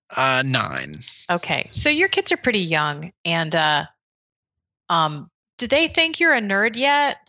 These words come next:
Speaker 2: Like, when you do those jokes, are they like, "Oh, God," or are they like, "Ha, ha, ha, ha"?
Speaker 1: They, ki-, kind of a split because, I mean, they're at the age where, where they don't, s-, some of the things, like, they don't get yet.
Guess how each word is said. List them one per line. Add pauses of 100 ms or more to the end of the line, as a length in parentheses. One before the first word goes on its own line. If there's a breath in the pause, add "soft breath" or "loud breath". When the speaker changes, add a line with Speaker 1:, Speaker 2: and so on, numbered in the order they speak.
Speaker 2:
Like,
when
you (180)
do
those
jokes,
are
they
like,
"Oh,
God,"
or
are
they
like,
"Ha,
ha,
ha,
ha"? (720)
Speaker 1:
They, (200)
ki-,
kind
of
a
split
because,
I
mean,
they're
at
the
age
where,
where
they
don't, (340)
s-,
some
of
the
things,
like,
they
don't
get
yet.